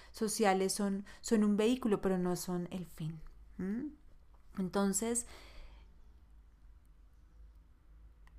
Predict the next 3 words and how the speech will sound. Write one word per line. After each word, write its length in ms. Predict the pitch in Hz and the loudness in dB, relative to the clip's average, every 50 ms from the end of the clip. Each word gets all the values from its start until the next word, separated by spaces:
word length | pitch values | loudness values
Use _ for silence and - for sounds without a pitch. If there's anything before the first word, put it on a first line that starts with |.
| - - - - - - - | -20 -20 -20 -20 -20 2 6
ahora, 760 | - 233 247 247 247 247 247 233 220 214 214 214 220 226 226 - - - - - - | 10 12 12 12 12 12 12 12 10 8 4 2 -2 -4 -8 -12 -16 -20 -20 -6 -2
para 240 | - 202 202 196 196 | 0 0 0 0 0
finalizar, 880 | - 208 196 196 190 185 185 180 - - 185 170 165 170 170 185 - | 0 0 2 2 2 0 -2 -2 -2 -2 0 0 0 0 0 -2 -4